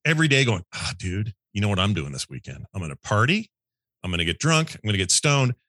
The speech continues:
And then on Monday, I'm getting that abortion." Nobody does that. Nobody's excited about it. It's not a party activity. It's not the way people paint it, as if we're just loosey-goosey with the idea of abortion.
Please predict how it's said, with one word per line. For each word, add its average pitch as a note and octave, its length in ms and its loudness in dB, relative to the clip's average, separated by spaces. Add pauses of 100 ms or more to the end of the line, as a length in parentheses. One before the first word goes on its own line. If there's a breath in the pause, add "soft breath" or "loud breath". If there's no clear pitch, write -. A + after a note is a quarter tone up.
And G#2+ 80 -2
then A2+ 120 2
on A2 80 2
Monday, C#3 460 2 (180)
I'm D#2+ 140 -6
getting E2+ 320 -2
that F#2 160 2
abortion." G2+ 540 2
Nobody A3 380 2
does C#3+ 360 2
that. F#2+ 220 -4 (160)
Nobody's D3 420 4
excited E3 600 4
about D#3 340 4
it. D#3 140 2
It's - 140 0
not A#2 160 2
a G2 40 -4
party D3 460 2
activity. C#3 640 2 (400)
It's - 180 2
not D#3+ 200 4
the G3+ 60 0
way F3 140 4
people C#3+ 320 0
paint C#3+ 380 2
it, A2+ 80 4
as G#2+ 160 4
if A#2+ 160 2
we're A#2 80 2
just A#2 340 0
loosey-goosey A#2+ 720 2
with G2+ 160 0
the G#2+ 120 2
idea G2 260 4
of F2 40 -2
abortion. G#2 480 0